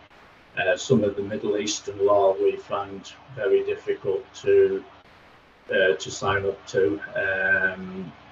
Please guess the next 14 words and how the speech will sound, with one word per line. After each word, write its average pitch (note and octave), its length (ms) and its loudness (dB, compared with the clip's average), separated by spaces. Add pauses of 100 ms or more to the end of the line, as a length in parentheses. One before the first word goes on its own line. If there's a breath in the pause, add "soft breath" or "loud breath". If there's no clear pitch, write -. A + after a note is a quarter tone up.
(600)
I - 60 -20 (100)
think G#2 200 -4
we've G2+ 140 -2
had - 160 0
a G2 60 -6
couple - 280 -8
of G2 100 -4
cases - 520 -4
with G2 180 2 (340)
law G2+ 280 4
of G2+ 140 -2
Saudi F#2+ 400 2
Arabia, G2 540 4
which - 420 -2